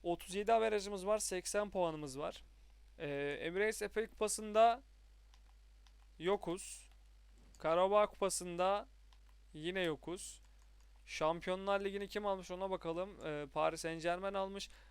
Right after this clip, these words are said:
Avrupa Ligi'ni de evet Manchester City almış. Bize eleyen Arsenal Manchester City'ye elenmiş. Konferans Ligi'ne de hemen bakalım. Türk takımı var mı diye yok.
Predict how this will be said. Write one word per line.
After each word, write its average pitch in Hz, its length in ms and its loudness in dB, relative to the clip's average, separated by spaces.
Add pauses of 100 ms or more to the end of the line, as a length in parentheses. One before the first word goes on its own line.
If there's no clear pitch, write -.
(180)
Avrupa 202 420 4
Ligi'ni 185 340 0
de 220 60 2
evet 190 200 2
Manchester 190 380 -6
City 185 220 -2
almış. 143 320 0
Bize 170 180 -4
eleyen 185 240 0
Arsenal 190 400 -2
Manchester 185 440 -8
City'ye 180 300 -2
elenmiş. 175 800 0 (360)
Konferans 190 520 0
Ligi'ne 160 280 -4
de 147 60 -2
hemen 143 340 -6
bakalım. 196 500 0 (540)
Türk 170 200 -8
takımı 135 340 -10
var 151 200 4
mı 151 180 -8
diye 180 300 -4
yok. 175 520 -2